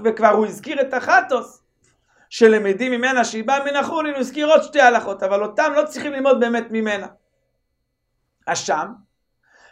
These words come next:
מה אשם עצמותיו מותרים? עצם שאין במוח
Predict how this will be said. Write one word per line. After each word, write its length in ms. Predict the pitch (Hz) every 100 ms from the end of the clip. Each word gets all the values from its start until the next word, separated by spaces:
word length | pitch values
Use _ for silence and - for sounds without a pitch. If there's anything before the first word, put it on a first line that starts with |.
| _
מה 440 | 151 196 294 294 233
אשם 460 | - 277 294 277
עצמותיו 960 | 247 233 - 247 233 220 - 285 277 254
מותרים? 760 | 269 262 294 262 240 233 226 - _ _ _ _ _ _ _ _ _ _ _ _ _ 277
עצם 440 | 311 311 277 254
שאין 360 | 233 247 311 277
במוח 720 | 254 262 285 254 190 -